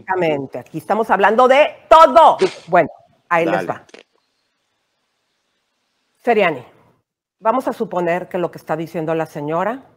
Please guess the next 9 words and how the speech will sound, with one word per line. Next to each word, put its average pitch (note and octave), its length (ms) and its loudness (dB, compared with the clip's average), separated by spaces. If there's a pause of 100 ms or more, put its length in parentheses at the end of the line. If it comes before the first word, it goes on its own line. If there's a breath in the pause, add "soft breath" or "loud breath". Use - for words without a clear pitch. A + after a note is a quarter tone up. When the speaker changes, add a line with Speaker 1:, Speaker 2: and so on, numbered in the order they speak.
(180)
Speaker 1:
es D3 180 -12
verdad, B2+ 340 -16 (680)
porque E3 200 -12
ni D#3+ 120 -6
tú G#3 140 -8
ni G#3+ 120 -6
yo F#3 80 -6
estábamos D#3+ 480 -6
ahí, B2 180 -12